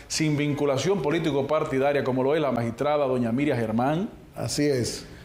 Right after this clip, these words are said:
Speaker 1: Comenzó a ponerse en movimiento esa rueda implacable de la justicia y comenzó a caminar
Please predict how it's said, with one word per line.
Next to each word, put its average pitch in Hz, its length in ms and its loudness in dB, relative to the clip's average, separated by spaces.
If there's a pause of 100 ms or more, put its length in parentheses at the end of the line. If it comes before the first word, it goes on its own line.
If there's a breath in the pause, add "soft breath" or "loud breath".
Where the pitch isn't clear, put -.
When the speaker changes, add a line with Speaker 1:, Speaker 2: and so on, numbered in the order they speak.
(240 loud breath)
Speaker 1:
Comenzó 196 1000 0
a 151 140 -2
ponerse 180 560 0
en 170 80 2
movimiento 160 800 0
esa 156 240 0
rueda 151 540 2
implacable 147 720 0
de 139 80 0
la 156 80 2
justicia 135 600 -2 (760 loud breath)
y 139 80 0
comenzó 151 580 0
a 170 80 0
caminar 143 880 0